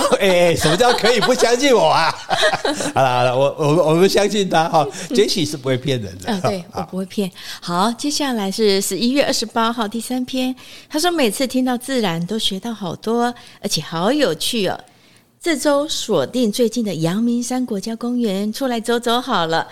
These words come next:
Speaker 2: 好，我想在我念这封留言的时候，你已经去过阳明山国家公园了。
Speaker 1: 嗯，
Speaker 2: 嗯。
Speaker 1: 对哈，说到这一点哈，我们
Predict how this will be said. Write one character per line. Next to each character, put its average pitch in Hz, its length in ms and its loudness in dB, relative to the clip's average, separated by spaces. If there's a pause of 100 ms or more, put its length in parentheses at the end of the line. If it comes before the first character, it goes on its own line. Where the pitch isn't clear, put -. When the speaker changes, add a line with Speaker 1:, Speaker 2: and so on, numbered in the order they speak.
(220)
Speaker 2:
好， 131 360 -4 (220)
我 269 140 2
想 240 240 0
在 247 180 2
我 185 140 0
念 220 200 0
这 214 160 -2
封 208 220 -2
留 190 140 -2
言 175 80 -4
的 170 60 -4
时 175 140 -2
候， 180 100 -4
你 196 100 -4
已 - 20 -6
经 180 180 -8
去 196 200 -6
过 185 340 -8
阳 190 140 2
明 202 120 4
山 220 200 0
国 180 120 -4
家 180 180 -6
公 185 260 -10
园 175 180 -10
了。 139 200 0
Speaker 1:
嗯， 120 200 -4
Speaker 2:
嗯。 120 80 -4
Speaker 1:
对 160 180 2
哈， 123 200 0
说 190 160 2
到 208 100 6
这 196 140 4
一 185 40 4
点 131 220 -2
哈， 117 100 0
我 110 140 -2
们 160 260 -4